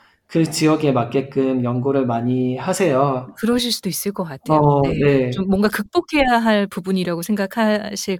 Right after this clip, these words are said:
Speaker 2: 것 같거든요.
Speaker 1: 네. 그런데
Speaker 2: 네.
Speaker 1: 저는, 어, 요리를 되게 오래 해왔던 사람은 아니라고 판단을 했었기
Speaker 2: 음.
Speaker 1: 때문에
Speaker 2: 네.
Speaker 1: 어, 늦게 시작을 했으니까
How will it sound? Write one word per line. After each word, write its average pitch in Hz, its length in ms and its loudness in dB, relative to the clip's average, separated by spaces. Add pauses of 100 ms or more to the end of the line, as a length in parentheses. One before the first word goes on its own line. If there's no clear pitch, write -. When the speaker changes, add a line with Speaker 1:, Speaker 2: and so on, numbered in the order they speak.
Speaker 2:
것 170 140 -8
같거든요. 143 880 -10 (280)
Speaker 1:
네. 131 480 -2
그런데 147 400 -2
Speaker 2:
네. 139 40 2
Speaker 1:
저는, 151 640 -4 (760)
어, 139 80 -8
요리를 143 1080 -2 (140)
되게 139 320 -2
오래 156 720 -2
해왔던 160 460 -2
사람은 147 400 0
아니라고 135 580 -2
판단을 147 840 -4 (140)
했었기 180 320 -6
Speaker 2:
음. 170 60 -8
Speaker 1:
때문에 123 800 -4
Speaker 2:
네. 143 360 -14 (420)
Speaker 1:
어, 127 200 -8
늦게 135 340 -6
시작을 147 460 -2
했으니까 123 960 -6